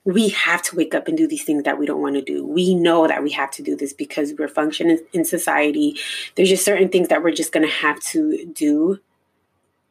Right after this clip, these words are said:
to compromise with the fact that we are living on planet Earth. Whether whatever star seed you are, wherever you came from, you know that you have to be here. You have to pay the bills, right?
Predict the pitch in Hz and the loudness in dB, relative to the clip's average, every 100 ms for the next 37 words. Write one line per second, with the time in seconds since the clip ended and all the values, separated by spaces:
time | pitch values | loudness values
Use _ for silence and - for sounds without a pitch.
0 | - - _ - 196 180 - 185 165 165 | -14 -14 _ 0 0 0 2 2 2 4
1 | 156 139 139 139 151 147 - 156 147 - | 4 4 0 -2 -2 -2 -4 -4 -4 -2
2 | 147 - 151 160 - 156 147 151 160 - | -4 -4 -2 -2 0 0 2 2 -2 -8
3 | _ 170 156 156 165 175 - 180 165 - | _ -4 0 4 4 2 2 2 2 0
4 | 160 - _ - - - - _ _ 160 | -4 -4 _ -16 -14 -14 -18 _ _ 0
5 | 185 185 180 165 185 208 185 185 185 - | 2 4 2 2 2 2 0 -4 -4 -6
6 | 185 175 175 - 170 160 156 170 160 151 | -4 -4 -6 -12 -12 -12 -10 -6 -4 -4
7 | 151 156 - 160 170 165 160 160 147 - | -8 -14 -12 -6 -4 -4 -4 -6 -8 -10
8 | 160 160 156 151 156 160 156 151 151 - | -10 -8 -8 -8 -4 -2 0 0 -2 -6
9 | - 165 - - 147 - - 147 143 151 | -8 -12 -8 -6 -8 -8 -10 -6 -6 -6
10 | 147 151 151 - - - 151 143 - 156 | -10 -10 -10 -6 -4 -2 2 2 2 -2
11 | - - 151 151 160 | -2 -2 0 0 -2